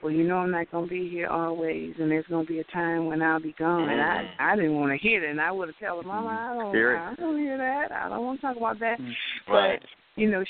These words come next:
Speaker 1: she would do that, and I think that that was her way of, um, conditioning me for the day when, you know,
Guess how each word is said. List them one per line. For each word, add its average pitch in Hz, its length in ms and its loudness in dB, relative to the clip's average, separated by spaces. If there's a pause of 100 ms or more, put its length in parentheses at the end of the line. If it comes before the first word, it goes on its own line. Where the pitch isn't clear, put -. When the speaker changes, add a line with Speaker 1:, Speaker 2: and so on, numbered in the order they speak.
Speaker 1:
she 262 120 0
would 220 240 -4
do 311 280 2
that, 175 180 -8
and 180 120 -6
I 185 100 0
think 214 220 -4
that 185 140 -8
that 190 180 0
was 190 180 -8
her 185 160 -2
way 180 440 -2
of, 165 380 0 (920)
um, 165 360 4
conditioning 190 840 4
me 175 440 2
for 180 140 2
the 170 100 -4
day 180 320 0
when, 170 560 0 (440)
you 214 160 4
know, 160 280 -2